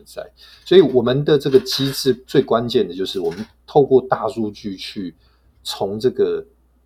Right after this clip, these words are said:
用药啦、检验结果啦，这些其实算是客观数据。哦，就这些其实不是医生写的主观的文字，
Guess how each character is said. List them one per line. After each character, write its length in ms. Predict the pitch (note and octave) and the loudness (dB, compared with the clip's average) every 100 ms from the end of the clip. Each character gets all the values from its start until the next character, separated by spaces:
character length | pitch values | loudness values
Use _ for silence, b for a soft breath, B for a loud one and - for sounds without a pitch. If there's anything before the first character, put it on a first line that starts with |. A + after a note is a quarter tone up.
| - | -8
用 420 | B2+ D3+ G#2+ G2+ | 2 4 4 -4
药 340 | G2 A2+ F2+ D#2+ | -2 0 0 -2
啦、 340 | D#2 D2+ D2+ - | -6 -8 -8 -6
检 340 | - F#2+ D#2+ | -4 -4 -6
验 260 | F#2 B2 F#2+ | 2 2 2
结 280 | - F2+ F2+ | -8 -8 -8
果 240 | - D#2 | -8 -6
啦， 80 | D2 | -6
这 120 | - | -6
些 240 | A#2 A#2+ A#2+ | -2 -2 -2
其 160 | B2 | -4
实 60 | B2 | -2
算 200 | - C#3+ | -2 -2
是 60 | G2+ | -4
客 300 | - - B2 | -6 4 4
观 260 | G2+ G2+ G2 | 4 -2 -4
数 240 | - F2+ D#2+ | -8 -10 -10
据。 260 | - - - _ _ _ _ | -14 -16 -18 _ _ _ _
哦， 100 | - | -6
就 80 | C#3 | -4
这 160 | D#3 G3+ | 4 6
些 100 | F#3 | 6
其 160 | - | 4
实 20 | |
不 140 | A#2+ B2+ | -4 -2
是 140 | C3+ | -2
医 80 | C#3 | 0
生 180 | C3+ A#2+ | 0 0
写 200 | - G#2+ | -2 -2
的 100 | D#2+ | -6
主 160 | - - | -8 -6
观 220 | G2+ F#2+ | -6 -6
的 80 | D#2+ | -6
文 180 | - - | -8 -10
字， 240 | - D#2 | -16 -16